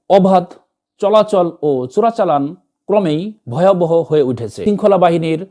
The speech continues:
তৎপরতা এবং জনসাধারণের সচেতনতা বৃদ্ধি করতে না পারলে পরিস্থিতি আরো জটিল হয়ে উঠবে। সীমান্ত এলাকায় এসব অপরাধ নিয়ন্ত্রণ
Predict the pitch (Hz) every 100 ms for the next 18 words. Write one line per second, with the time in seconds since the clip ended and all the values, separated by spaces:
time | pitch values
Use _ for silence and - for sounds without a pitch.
0 | _ _ _ 180 185 208 202 185 185 -
1 | 151 147 143 131 185 214 214 185 196 175
2 | - 156 _ - 214 247 240 240 214 147
3 | 120 156 180 240 - 208 185 165 160 165
4 | _ _ _ 135 165 208 208 190 151 143
5 | 170 - 156 156 - 147 135 - 131 117
6 | 117 113 165 190 233 208 135 139 120 101
7 | 98 - - 208 247 247 214 185 190 170
8 | 139 127 - 147 151 139 131 - 202 233
9 | 165 139 170 - - 147 190 254 262 226